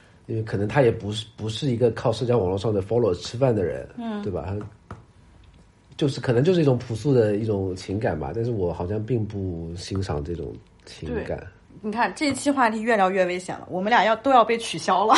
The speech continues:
Speaker 2: 对啊。
Speaker 1: <laughs> 这个，这个事情，当时我跟我另外一位非常好的朋友讨论过，就是你，当你看到朋友圈各种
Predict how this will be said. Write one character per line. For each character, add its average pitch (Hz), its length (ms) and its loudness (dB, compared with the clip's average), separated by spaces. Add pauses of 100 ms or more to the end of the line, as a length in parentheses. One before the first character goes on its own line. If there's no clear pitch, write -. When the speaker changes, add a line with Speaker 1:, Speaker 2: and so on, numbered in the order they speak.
Speaker 2:
对 262 140 6
啊。 139 220 -4
Speaker 1:
<laughs> - 60 -20 (300)
这 392 140 4
个， 226 200 4
这 320 140 -4
个 277 120 2
事 269 60 -8
情， 233 180 -4
当 240 160 0
时 240 120 -8
我 175 160 -4
跟 202 120 -4
我 190 100 -2
另 262 240 2
外 196 160 4
一 180 60 0
位 185 120 0
非 190 140 -8
常 214 100 -2
好 190 140 -6
的 135 60 -4
朋 170 180 -6
友 165 80 -4
讨 - 160 -2
论 143 160 -4
过， - 200 -8
就 226 120 -12
是 233 100 -10
你， 190 280 -4
当 254 200 2
你 156 60 -4
看 247 160 -2
到 208 80 0
朋 214 180 -4
友 202 80 -4
圈 202 300 -4
各 285 180 4
种 170 140 2